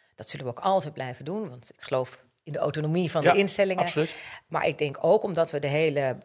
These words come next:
Speaker 1: waaier of de hele, eh, sector eigenlijk overzien, dat we ook kunnen zien van, "Wow, daar gebeurt iets heel spannends of daar gebeurt helemaal niks. Misschien moeten wij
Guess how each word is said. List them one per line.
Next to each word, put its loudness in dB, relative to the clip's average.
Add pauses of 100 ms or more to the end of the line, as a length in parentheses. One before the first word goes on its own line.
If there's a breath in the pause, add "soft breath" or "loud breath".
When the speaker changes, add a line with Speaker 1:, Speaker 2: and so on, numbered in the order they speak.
(160)
Speaker 1:
waaier -2
of -6
de -6
hele, -6 (460 loud breath)
eh, -10 (260)
sector -2
eigenlijk -4
overzien, -8
dat -6
we -4
ook -4
kunnen -10
zien -12
van, -14
"Wow, -4
daar -2
gebeurt -8
iets -12
heel -4
spannends -10
of -12
daar -6
gebeurt -10
helemaal -10
niks. -6 (300 loud breath)
Misschien -6
moeten -12
wij -6